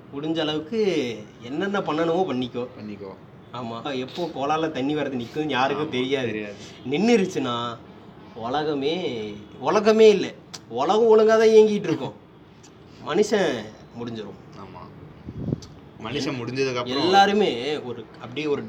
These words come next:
Speaker 1: Godzilla வந்து மனுஷங்களை கொன்றுது அப்படின்ற மாதிரிலாம் படம் எடுக்கும்போது Children of Men-ல வந்து, "உமால உனக்கு கஞ்சி வராது, முடிஞ்சுச்சு." ரொம்ப சிம்பிளான கான்ஃப்ளிக்ட்.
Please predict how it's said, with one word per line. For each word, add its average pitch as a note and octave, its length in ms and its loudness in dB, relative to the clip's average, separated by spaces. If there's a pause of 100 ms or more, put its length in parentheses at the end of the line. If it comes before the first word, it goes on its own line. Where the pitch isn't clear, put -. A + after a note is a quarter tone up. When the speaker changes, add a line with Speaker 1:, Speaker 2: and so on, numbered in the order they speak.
(360)
Speaker 1:
Godzilla D#3 420 2
வந்து B2+ 260 -4
மனுஷங்களை B2 360 -8
கொன்றுது D3+ 380 0 (100)
அப்படின்ற B2 380 -8
மாதிரிலாம் C3+ 280 -2
படம் B2 180 -6
எடுக்கும்போது A2 540 -10 (440)
Children G#3+ 260 -2
of G#3+ 140 2
Men-ல D3 380 -2
வந்து, B2+ 240 -4 (1120)
"உமால F3 180 -8
உனக்கு E3 220 -4
கஞ்சி C3+ 240 -6
வராது, D#3+ 220 0
முடிஞ்சுச்சு." C#3 420 -6 (1400)
ரொம்ப F#3+ 300 4
சிம்பிளான G#3+ 480 4
கான்ஃப்ளிக்ட். C#3+ 500 -6